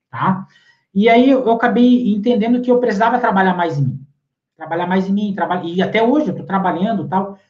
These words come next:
A única diferença é que hoje eu sei eliminar minhas crenças li-, é, limitantes. Eu sei fazer mudança de escala de valores, eu entendo agora o porquê que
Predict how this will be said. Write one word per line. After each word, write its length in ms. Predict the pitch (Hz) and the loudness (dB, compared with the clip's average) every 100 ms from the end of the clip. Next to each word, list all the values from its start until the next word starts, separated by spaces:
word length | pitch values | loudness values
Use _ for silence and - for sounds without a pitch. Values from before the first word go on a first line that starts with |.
| _ - | _ -6
A 80 | |
única 240 | 208 247 269 | -2 0 0
diferença 500 | - 214 190 240 247 | -2 0 2 2 0
é 40 | |
que 140 | - 202 | 0 4
hoje 260 | 220 233 | 4 4
eu 100 | 247 | 2
sei 460 | 240 - 208 233 - | 0 -2 -2 -2 0
eliminar 420 | 190 202 196 190 | 0 2 2 2
minhas 220 | 208 214 | 0 -4
crenças 360 | - 196 196 190 | -4 -2 -2 -2
li-, 300 | 190 202 160 | -2 -4 -4
é, 280 | 160 156 156 | -2 0 -2
limitantes. 760 | 175 190 196 240 - - - - _ _ _ _ _ _ _ | 0 0 2 -2 -2 -10 -20 -20 _ _ _ _ _ _ _
Eu 80 | 151 | -4
sei 220 | 143 190 | 0 2
fazer 260 | 190 185 190 | 2 2 4
mudança 400 | 196 180 196 202 | 4 4 0 -2
de 100 | 185 | -6
escala 340 | - 185 180 | -6 -2 -2
de 100 | 180 | -2
valores, 520 | 185 202 208 226 170 131 | -2 0 4 4 2 -2
eu 120 | 160 | -4
entendo 540 | 185 208 226 160 - - _ | -4 -4 -4 -4 -6 -10 _
agora 320 | 147 147 170 | -8 -6 -4
o 60 | 156 | -6
porquê 280 | 170 143 190 | -8 -12 -12
que 380 | - 175 127 | -8 -8 -8